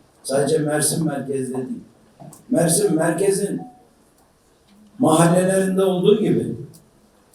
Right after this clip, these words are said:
Tarsus'ta, Yenice'de, Mut'ta, Erdemli'de, Anamur'da, Aydıncık'ta, çevredeki bütün ilçelerde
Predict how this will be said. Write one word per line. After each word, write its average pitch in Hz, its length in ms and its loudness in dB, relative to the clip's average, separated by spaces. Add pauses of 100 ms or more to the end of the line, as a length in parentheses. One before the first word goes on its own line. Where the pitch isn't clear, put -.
(360)
Tarsus'ta, 175 680 2
Yenice'de, 156 840 0 (360)
Mut'ta, 156 480 -2
Erdemli'de, 147 840 2
Anamur'da, 147 720 -4
Aydıncık'ta, 135 760 -4
çevredeki 180 800 -4
bütün 190 360 -6 (1600)
ilçelerde 170 840 0